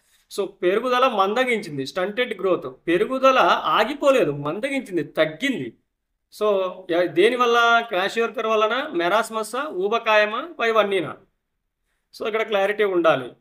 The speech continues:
పెరుగుదల తగ్గితే క్వాషియోర్కర్, పెరుగుదల పూర్తిగా ఆగిపోతే marasmus, కదా? So, ఇది పెరుగుదల ఎక్కువైపోతే ఊబకాయం, బాగా లావు అయిపోతే. Next క్వశ్చన్.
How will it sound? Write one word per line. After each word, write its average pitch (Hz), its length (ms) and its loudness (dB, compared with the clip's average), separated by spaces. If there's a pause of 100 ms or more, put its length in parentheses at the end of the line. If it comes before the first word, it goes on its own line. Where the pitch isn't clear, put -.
(160)
పెరుగుదల 254 760 2
తగ్గితే 262 540 2
క్వాషియోర్కర్, 240 840 2 (960)
పెరుగుదల 254 380 4
పూర్తిగా 262 460 0
ఆగిపోతే 262 460 2
marasmus, 208 600 2 (960)
కదా? 262 120 -4
So, - 360 -12
ఇది 127 220 -10 (480)
పెరుగుదల 254 300 6
ఎక్కువైపోతే 277 580 4
ఊబకాయం, 175 600 -4 (120)
బాగా 156 260 4
లావు 156 220 2
అయిపోతే. 135 300 -10 (1300)
Next - 220 -12
క్వశ్చన్. - 320 -20